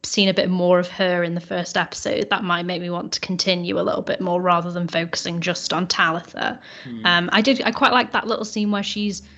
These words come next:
Speaker 1: she's sort of having a dinner or a drink with another lawyer and saying,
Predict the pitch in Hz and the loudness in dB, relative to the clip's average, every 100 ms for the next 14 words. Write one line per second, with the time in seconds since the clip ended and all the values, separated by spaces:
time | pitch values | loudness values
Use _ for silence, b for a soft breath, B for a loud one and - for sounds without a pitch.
0 | B - 214 214 208 214 202 202 196 202 | B -8 -4 -2 0 0 2 0 0 2
1 | 202 196 190 185 180 180 196 190 190 - | 2 2 2 4 2 2 0 0 0 -4
2 | 190 190 190 180 180 180 180 180 180 175 | -4 -2 -2 0 2 4 4 4 0 0
3 | 190 - 190 175 175 | 0 2 2 2 0